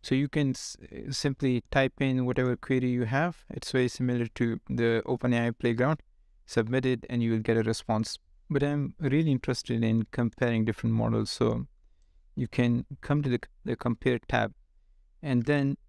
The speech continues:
here you can select the models that you want to compare. So for example, I have selected, uh, the Claude Instant, uh, version one point zero. So let's say, let's remove that. Okay, so I want to select one point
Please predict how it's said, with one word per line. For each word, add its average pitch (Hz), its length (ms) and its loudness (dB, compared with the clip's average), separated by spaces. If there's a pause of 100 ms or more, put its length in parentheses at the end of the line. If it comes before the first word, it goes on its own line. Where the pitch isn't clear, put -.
here 147 220 0
you 127 180 2
can 123 140 -2
select 120 340 0
the 120 80 0
models 117 320 2
that 110 160 -2
you 120 80 0
want 110 160 2
to 113 60 -8
compare. 107 340 -2
So - 160 -6
for 120 160 0
example, 120 380 0
I - 20 0
have 113 180 0
selected, 113 600 -2 (800)
uh, 104 420 0 (160)
the 110 460 -2
Claude 117 460 2
Instant, 147 580 -2 (260)
uh, 117 160 0
version 113 400 0
one 117 140 0
point 120 480 0
zero. 139 300 -2 (480)
So - 100 -6
let's 120 200 0
say, 117 180 2
let's 117 280 -2
remove 117 360 0
that. 117 300 0 (1500)
Okay, 127 220 0
so 131 160 0
I - 20 2
want 135 220 0
to 131 80 -2
select - 560 -4 (100)
one 123 240 0
point 123 320 -4